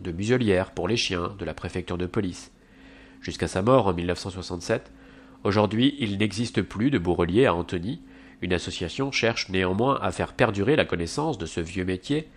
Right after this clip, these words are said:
L'atelier musée du pays d'Antony a installé au sous-sol de la Maison des Arts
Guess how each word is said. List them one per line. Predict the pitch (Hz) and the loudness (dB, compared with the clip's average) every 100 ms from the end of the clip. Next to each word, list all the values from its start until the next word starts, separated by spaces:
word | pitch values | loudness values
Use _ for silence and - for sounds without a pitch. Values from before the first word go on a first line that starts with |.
| - - - - - | -20 -20 -20 -16 -8
L'atelier | 87 98 90 95 | -4 -2 -2 0
musée | 98 98 98 | 0 0 0
du | 90 | 0
pays | 92 95 | 0 0
d'Antony | 98 101 113 147 170 | -2 -2 -2 0 -2
a | - 95 | 2 2
installé | 107 - 92 139 | 2 2 2 2
au | 107 | 0
sous-sol | 104 - 135 | -4 2 4
de | 139 | 4
la | 85 | 0
Maison | 87 90 127 | 0 -2 -2
des | 101 85 | -2 2
Arts | 107 151 | 2 2